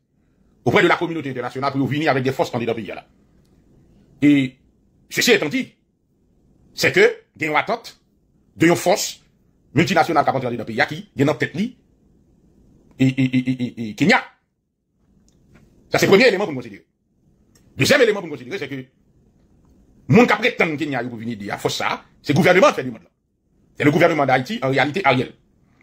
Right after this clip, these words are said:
Ça, c'est le premier élément à considérer. Deuxième élément pour nous considérer, c'est que majorité de la population haïtienne, non,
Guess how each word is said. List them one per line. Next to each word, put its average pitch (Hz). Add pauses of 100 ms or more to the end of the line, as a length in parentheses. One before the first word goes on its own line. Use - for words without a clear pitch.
(440)
Ça, 110
c'est 135
le -
premier 175
élément 131
à 120
considérer. 104
Deuxième 285
élément 208
pour 170
nous 120
considérer, 147 (840)
c'est 175
que 170 (4000)
majorité 277
de 175
la 170
population 156
haïtienne, 135
non, 143